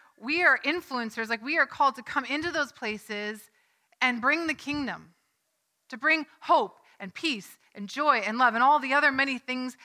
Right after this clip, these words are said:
that come with it. To be the evidence of new creation. We're not passively waiting around for this thing.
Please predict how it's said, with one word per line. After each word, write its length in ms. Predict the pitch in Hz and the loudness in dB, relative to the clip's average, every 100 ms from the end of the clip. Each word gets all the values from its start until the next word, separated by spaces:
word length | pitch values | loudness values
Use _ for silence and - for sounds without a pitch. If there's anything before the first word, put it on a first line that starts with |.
| - | -6
that 160 | 240 - | -6 -4
come 240 | - 220 | -4 -4
with 240 | 208 220 - | -4 -10 -16
it. 380 | - _ - _ _ _ _ _ _ _ _ _ - | -20 _ -20 _ _ _ _ _ _ _ _ _ -12
To 80 | 233 | -8
be 100 | 247 | -8
the 140 | 247 | 0
evidence 480 | 254 269 277 240 226 | 2 2 0 -2 -6
of 100 | 226 | -8
new 180 | 226 233 | -8 -8
creation. 480 | - 220 226 - 208 | -10 -10 -10 -8 -4
We're 80 | |
not 200 | 247 311 - - _ - | 0 0 -2 -20 _ -4
passively 600 | - 285 277 302 254 247 | 2 2 2 -10 -8 -8
waiting 320 | 226 233 233 | -4 -4 -4
around 360 | 226 208 214 214 | -2 0 -2 -6
for 100 | 208 | -14
this 140 | 180 | -18
thing. 320 | - 160 156 | -18 -20 -20